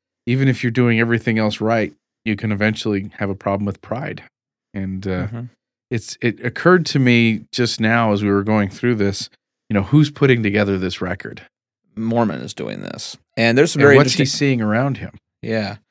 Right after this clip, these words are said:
Speaker 2: And there's also some very interesting work that's been done, uh, by Joseph Spencer, um,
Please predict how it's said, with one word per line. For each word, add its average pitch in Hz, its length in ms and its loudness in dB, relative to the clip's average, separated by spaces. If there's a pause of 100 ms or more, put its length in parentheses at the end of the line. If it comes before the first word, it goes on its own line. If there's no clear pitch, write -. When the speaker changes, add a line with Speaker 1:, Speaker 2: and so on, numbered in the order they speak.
(360)
Speaker 2:
And 123 80 4
there's 139 120 4
also 170 180 4
some 120 180 -6
very 113 180 6
interesting 107 300 -2
work 107 180 2
that's 107 140 -4
been 101 220 -2
done, 107 320 0
uh, 101 200 -2
by 98 140 -4
Joseph 101 380 -4
Spencer, - 500 -6 (320)
um, 101 380 -8